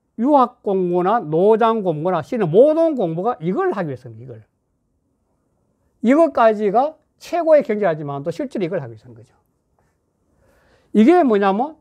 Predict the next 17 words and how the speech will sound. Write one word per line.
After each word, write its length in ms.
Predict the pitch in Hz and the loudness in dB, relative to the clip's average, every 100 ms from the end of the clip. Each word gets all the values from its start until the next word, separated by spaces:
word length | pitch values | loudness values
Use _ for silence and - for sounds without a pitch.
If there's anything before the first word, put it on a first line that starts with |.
| _ | _
전자가 600 | 247 285 269 190 247 320 - | -4 -2 0 0 0 -4 -6
이게 160 | 185 | -6
가계 420 | 185 170 226 269 | -4 0 2 2
전자인데, 600 | 240 180 151 131 180 117 110 _ _ _ _ _ _ _ _ _ _ _ _ _ _ _ - | 0 -2 -6 -8 -6 -8 -12 _ _ _ _ _ _ _ _ _ _ _ _ _ _ _ -6
또는 200 | 208 - | -4 -2
집전자가 640 | 180 180 233 226 180 143 | -4 2 2 2 0 -2
되고, 440 | 131 117 113 110 - _ _ _ _ _ _ _ _ _ _ - | -6 -10 -12 -16 -20 _ _ _ _ _ _ _ _ _ _ -4
이거는 200 | 285 233 | 0 2
뭐냐면 460 | 180 202 233 320 - _ _ _ | 2 2 -2 -4 -12 _ _ _
입전이니까 800 | 233 277 - 302 254 170 - 131 | -4 -2 4 2 4 -4 -4 -8
저작거리에 960 | - 240 311 320 311 311 311 226 202 175 | 2 4 6 4 2 0 -2 -4 -2 -2
들어가서, 560 | - 143 131 131 123 - _ _ _ _ - | -4 -8 -8 -12 -16 -18 _ _ _ _ -10
이 160 | 208 226 | -8 -8
바로 240 | 175 180 | -6 -6
일상 300 | 202 214 214 | -6 -6 -4
저작거리에 600 | 208 226 254 262 247 175 | 2 4 6 4 0 -2
들어가서 540 | 143 135 127 160 117 | -4 -8 -4 -6 -6